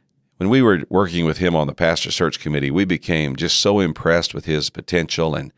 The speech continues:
although he's young, we believe in him. And I want you to meet him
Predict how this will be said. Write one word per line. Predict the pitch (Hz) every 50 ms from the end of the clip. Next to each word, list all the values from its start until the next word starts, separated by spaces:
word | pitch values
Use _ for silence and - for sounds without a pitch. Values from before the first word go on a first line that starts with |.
| _ _ _ _ _ _ _ _ _ _ _ _ _
although | - - 107 117 131 131
he's | 139 139 123 104
young, | 123 131 131 123 107 90 90 92 92 90 87 -
we | - 78 92 95
believe | 85 98 92 92 92 90 76
in | 76 76 76
him. | 69 67 65 85 _ _ _ _ -
And | - 80 85
I | 85 90 87 78 76 _ _ _ _ _
want | - 92 92 - -
you | 90 98
to | 87 80
meet | 73 80 98 127 135 104
him | 85 80 76 73 73 71 71 69 -